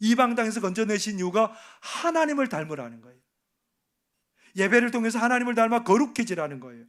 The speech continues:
레위기 십구 장 이 절에 보면 이렇게 말씀하죠. "너는 이스라엘 자손의 온 회중에게 말하여 이르라. 너희는 거룩하라. 이는 나 여호와 너희 하나님이 거룩함이니라." 레위기 이십 장 이십육 절에 이렇게 말합니다. "너희는 나에게 거룩할지어다.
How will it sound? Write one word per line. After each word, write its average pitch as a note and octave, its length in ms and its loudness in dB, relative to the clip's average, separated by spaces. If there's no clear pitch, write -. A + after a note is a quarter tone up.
레위기 G3+ 260 2
십구 - 220 -4
장 A3 140 2
이 G#3+ 100 -2
절에 G#3 140 2
보면 G3+ 180 0
이렇게 G3+ 220 -2
말씀하죠. F#3+ 680 -2
"너는 G#3 260 2
이스라엘 G#3+ 300 4
자손의 G#3 340 0
온 G3+ 300 2
회중에게 G#3+ 400 2
말하여 F3+ 340 0
이르라. C#3+ 400 -8
너희는 G3+ 340 2
거룩하라. G3+ 640 2
이는 G#3 280 0
나 G#3 180 6
여호와 G3 240 2
너희 G3+ 280 0
하나님이 G#3 640 0
거룩함이니라." F#3 960 -4
레위기 A#3 360 4
이십 G3+ 200 -2
장 A3+ 140 2
이십육 G3+ 340 -4
절에 G3+ 180 0
이렇게 G3 220 -2
말합니다. F#3 580 0
"너희는 G#3+ 360 2
나에게 G3 380 2
거룩할지어다. G3 880 -2